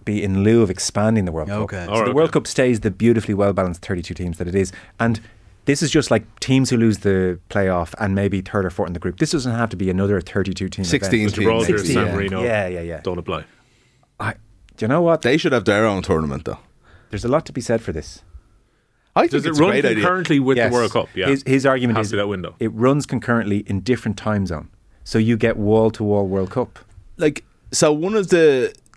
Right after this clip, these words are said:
Speaker 4: jo-, beauties of the World Cup, like, so if Ireland are in the World Cup,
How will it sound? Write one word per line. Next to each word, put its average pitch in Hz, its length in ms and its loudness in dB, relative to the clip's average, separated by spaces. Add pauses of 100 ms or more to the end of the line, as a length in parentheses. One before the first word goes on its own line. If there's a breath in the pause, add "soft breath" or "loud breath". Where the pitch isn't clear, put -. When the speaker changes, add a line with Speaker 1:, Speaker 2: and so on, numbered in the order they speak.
(220)
Speaker 4:
jo-, 123 260 2
beauties 104 640 0
of 90 100 -2
the 95 60 0
World 90 240 0
Cup, - 260 -6
like, - 180 -4
so 104 120 2
if 95 100 -2
Ireland 156 320 2
are 123 80 -2
in 113 120 2
the 101 80 4
World 98 220 4
Cup, - 300 -4